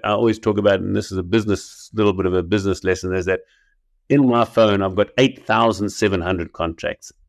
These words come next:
and contacts, and I still keep every single one. And I'm always there. You know, Alec, you can phone up the thing and say, "Listen, I, I've got a cancer," and I will answer. And,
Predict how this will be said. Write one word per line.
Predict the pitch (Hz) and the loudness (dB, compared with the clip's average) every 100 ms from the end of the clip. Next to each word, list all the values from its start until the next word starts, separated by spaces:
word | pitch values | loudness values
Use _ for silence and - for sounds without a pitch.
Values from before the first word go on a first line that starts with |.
| - | -8
and | 98 92 _ _ | -8 -8 _ _
contacts, | 110 101 98 82 - - | 0 0 0 -4 -6 -4
and | 110 | 0
I | 104 | 0
still | - - 139 127 127 | -2 -4 2 4 2
keep | 127 113 110 | 0 -2 0
every | 107 98 98 | -2 0 -2
single | 98 95 | -2 -2
one. | 90 82 | -2 -4
And | 85 107 107 | -2 -4 -2
I'm | 110 107 120 | -2 -2 0
always | 131 131 127 107 | 2 4 4 2
there. | 98 98 95 - _ - | 0 2 0 -6 _ -2
You | 127 143 | 2 4
know, | 117 110 | 6 4
Alec, | 110 110 | 4 2
you | 110 | 0
can | 104 | 2
phone | 127 127 | 4 4
up | 113 | 2
the | 101 | -2
thing | 80 - 107 | -6 -4 -2
and | 98 | 0
say, | 104 | 0
"Listen, | 104 101 | 0 0
I, | 101 98 | 0 0
I've | 95 | -2
got | 98 92 | 0 0
a | |
cancer," | - 104 110 117 | 0 -2 0 -2
and | 117 | 0
I | 123 123 | 2 4
will | 117 110 | 4 4
answer. | 104 95 104 98 | 0 0 -2 -2
And, | 104 | -4